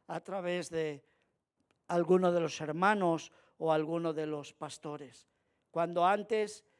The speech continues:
pues esta iglesia estaba apasionada por salir a la calle y como en alguna ocasión lo, lo he dicho, en las primeras, los primeros años, casi las primeras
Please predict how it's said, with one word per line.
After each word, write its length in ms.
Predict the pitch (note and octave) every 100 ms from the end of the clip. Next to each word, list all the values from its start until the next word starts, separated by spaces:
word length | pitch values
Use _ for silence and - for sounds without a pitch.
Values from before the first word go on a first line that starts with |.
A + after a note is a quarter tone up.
| _ -
pues 240 | F3 D#3
esta 260 | G3 - F#3+
iglesia 680 | F3 F3+ F#3+ - G#3 F#3+ F#3+ _ _ _
estaba 640 | D#3+ D3+ - F3+ F3+ F3 -
apasionada 1200 | F#3+ - E3+ - C#3+ C#3 E3 A#3+ - D3 B2 - _ _ _ _
por 240 | E3 D3+ -
salir 560 | - D3+ E3+ F3 E3+ - -
a 100 | F3
la 140 | D3
calle 480 | C#3 D3 D3+ D3+ E3+ _ _ _ _
y 80 | D#3+
como 240 | - D#3+
en 80 | D#3+
alguna 360 | D#3 D#3 E3+ F3
ocasión 540 | D#3+ D#3+ - D#3 D#3
lo, 220 | D3 C#3 -
lo 160 | D#3 D3
he 60 |
dicho, 420 | D#3 D#3 - D3+ D3+ _ _ D#3
en 120 | C#3+
las 180 | C#3 -
primeras, 760 | D#3+ D#3 E3 E3+ D#3+ C3 - _ _ _ -
los 160 | D#3+
primeros 500 | - E3 E3 D#3 C#3
años, 320 | E3+ E3+ D3 -
casi 260 | E3+ D#3+
las 220 | D3+ D3
primeras 600 | - D#3 D#3 E3 E3 D3